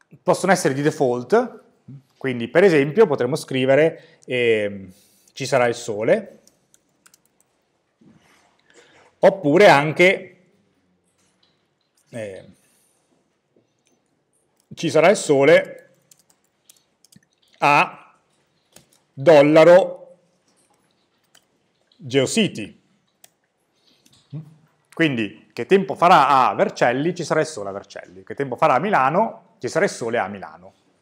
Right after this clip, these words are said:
Riportiamo il nome corretto della città, oppure pioverà a, eh, dollaro, eh, Geocity.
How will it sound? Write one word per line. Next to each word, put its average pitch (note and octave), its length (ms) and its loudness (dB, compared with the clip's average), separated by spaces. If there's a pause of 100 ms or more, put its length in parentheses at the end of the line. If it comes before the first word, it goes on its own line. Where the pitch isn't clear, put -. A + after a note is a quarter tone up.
(280)
Riportiamo D#3 680 0
il D#3 100 -6
nome B2+ 240 -4
corretto A2+ 380 -6
della G#2 140 -6
città, A2+ 540 -4 (280)
oppure E3 800 2 (1160)
pioverà C#3 760 2 (4000)
a, - 600 0 (100)
eh, A#2+ 220 -2
dollaro, A2+ 640 0
eh, G2+ 220 -10
Geocity. - 560 -20